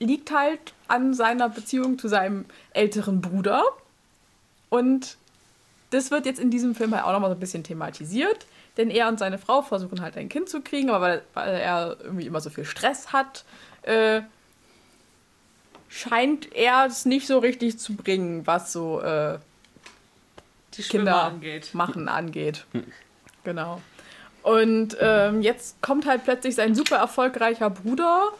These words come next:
Speaker 1: an und, äh, crasht so ein bisschen sein, seine Game Night, von der sie schon ihren etwas seltsamen,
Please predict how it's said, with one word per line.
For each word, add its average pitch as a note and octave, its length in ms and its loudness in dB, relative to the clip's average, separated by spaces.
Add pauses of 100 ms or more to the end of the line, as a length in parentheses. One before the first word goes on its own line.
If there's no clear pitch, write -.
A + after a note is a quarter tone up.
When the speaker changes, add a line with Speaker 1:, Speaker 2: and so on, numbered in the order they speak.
(600)
Speaker 1:
an C4 280 4 (520)
und, C#4+ 600 2
äh, C4 400 6
crasht C4+ 420 0
so C4+ 60 2
ein B3 100 2
bisschen C4+ 300 0
sein, A#3 340 0
seine A3+ 260 4
Game C4 300 4
Night, A#3+ 460 2 (1600)
von A#3+ 440 4 (340)
der B3 160 6
sie B3 160 0
schon B3+ 300 4
ihren A#3 240 2
etwas A#3+ 460 2
seltsamen, A#3 1040 2